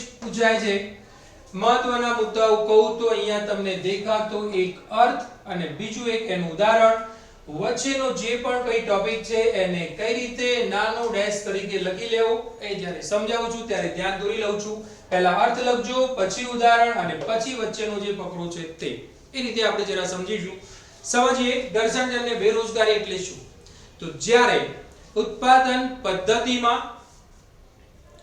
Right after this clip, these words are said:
એક વાત, ચીજ વસ્તુઓની માંગમાં પહેલામાં ઉત્પાદનની રીત બદલાઈ, બીજામાં ઉત્પાદનની જે મતલબ કે ચીજ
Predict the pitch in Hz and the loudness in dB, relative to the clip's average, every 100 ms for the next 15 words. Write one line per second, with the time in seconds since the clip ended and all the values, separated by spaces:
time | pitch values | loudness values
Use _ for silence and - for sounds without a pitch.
0 | - - - - - - - - - 208 | -20 -20 -20 -20 -20 -20 -20 -20 -4 -4
1 | 220 220 226 240 - - - - - - | 0 0 0 -2 -10 -20 -20 -20 -20 -8
2 | 247 269 269 277 277 - 262 262 262 262 | -4 -2 0 0 -2 -2 0 2 4 2
3 | 208 165 190 214 220 220 233 240 - - | -2 0 2 2 2 2 2 0 -2 -12
4 | - - - - - - - 220 254 294 | -20 -20 -20 -20 -20 -12 -2 0 2 0
5 | 294 302 240 208 - 226 233 254 269 285 | 0 -2 -4 -6 -4 0 0 0 -2 -2
6 | 247 160 226 - 190 180 156 151 147 - | -4 -4 -4 -4 -4 -4 -2 -4 -4 -10
7 | - - - - - - - 147 208 226 | -18 -20 -20 -20 -20 -20 -20 -6 -4 -4
8 | 240 269 269 269 269 269 - 208 - - | 0 2 2 2 2 0 -4 -6 -6 -4
9 | 254 254 254 254 277 262 254 262 220 220 | 2 2 2 -2 -4 -4 -4 -4 0 0
10 | 214 220 262 254 254 247 | 0 -2 -2 -2 -4 -2